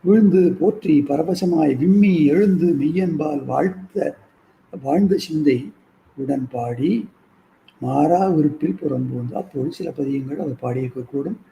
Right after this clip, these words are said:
அவையெல்லாம் நமக்கு கிடைக்கக்கூடிய பாக்கியம் பெறவில்லை.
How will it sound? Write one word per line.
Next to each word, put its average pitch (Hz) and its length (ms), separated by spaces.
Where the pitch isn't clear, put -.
அவையெல்லாம் 131 600
நமக்கு 131 260
கிடைக்கக்கூடிய 127 640
பாக்கியம் 135 380
பெறவில்லை. 117 460